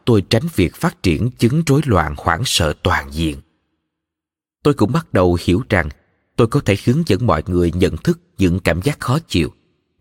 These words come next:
thay vì né tránh chúng như thói quen. Tôi có thể cung cấp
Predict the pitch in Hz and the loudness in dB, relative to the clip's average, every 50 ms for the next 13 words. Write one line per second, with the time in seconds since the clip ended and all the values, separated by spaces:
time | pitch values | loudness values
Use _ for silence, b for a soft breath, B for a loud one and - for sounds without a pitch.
0 | - - 139 127 - - 92 87 85 90 104 107 135 160 160 - 123 135 151 - | -4 -2 -2 0 0 2 0 0 2 2 2 2 0 0 0 -2 -2 -2 -2 -2
1 | - 127 123 135 160 156 127 117 101 95 - - 110 131 - - 113 104 98 - | 0 0 0 0 0 0 0 2 2 2 0 0 -2 -2 -2 0 0 0 0 -2
2 | _ _ _ _ _ _ _ _ _ _ _ _ _ _ _ _ - 113 107 - | _ _ _ _ _ _ _ _ _ _ _ _ _ _ _ _ 0 0 0 0
3 | 131 - - 92 78 82 95 - - 120 101 92 - - 160 | -2 -2 0 0 2 2 0 0 0 0 0 0 0 -2 -4